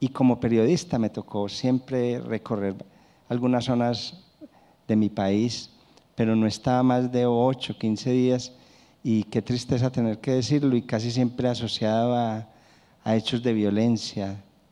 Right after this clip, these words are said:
a, a asaltos, a guerrilleros, a, a matanzas de grupos paramilitares, eh, etcétera.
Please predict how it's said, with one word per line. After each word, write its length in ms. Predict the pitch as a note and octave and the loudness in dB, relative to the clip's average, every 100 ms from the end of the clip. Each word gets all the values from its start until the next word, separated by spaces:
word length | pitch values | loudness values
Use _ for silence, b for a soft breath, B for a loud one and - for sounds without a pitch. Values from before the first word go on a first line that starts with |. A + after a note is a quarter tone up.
| - | -8
a, 140 | F#2+ | -6
a 260 | F#2 - G2+ | -6 -4 -4
asaltos, 800 | F#2 A2 A2+ A2+ - A#2 G2+ - | -2 -2 -2 -4 -4 -4 -4 -10
a 100 | A#2 b b b - | -14 b b b -6
guerrilleros, 720 | G#2+ G2+ F#2+ G#2+ B2 A2 G2+ | -2 -2 0 2 4 2 0
a, 280 | A2 F#2+ F#2+ - b b b b _ | -2 -2 -4 -12 b b b b _
a 80 | G2+ | -4
matanzas 640 | G2+ G2 A2 A2 G#2 A#2 | -4 -2 0 0 0 -2
de 120 | A2 G#2 | 0 -2
grupos 380 | G#2+ G2+ A#2 | -2 -2 -4
paramilitares, 1000 | - A2 G#2 F#2+ F#2+ F#2+ A#2+ A#2+ F#2+ - b b b b b _ | -4 -2 0 -2 -4 -2 -2 0 -4 -8 b b b b b _
eh, 420 | - G2+ G2 - D3+ - | -4 -2 -2 -4 -12 -10
etcétera. 560 | G#2 G2 B2+ A#2+ G#2 | -6 -2 -2 -2 -6